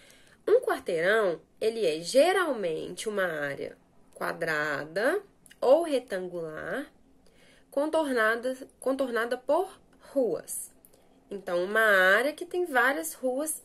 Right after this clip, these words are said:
em volta. As ruas, elas têm características diferentes.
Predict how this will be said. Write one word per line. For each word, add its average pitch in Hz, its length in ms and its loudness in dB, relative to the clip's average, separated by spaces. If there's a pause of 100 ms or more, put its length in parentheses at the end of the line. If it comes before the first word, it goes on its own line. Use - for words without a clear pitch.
(100)
em 339 200 -2
volta. - 440 -10 (960)
As 427 280 4
ruas, 254 400 0
elas 247 260 0
têm 262 160 -4
características 262 720 -6
diferentes. 240 840 -4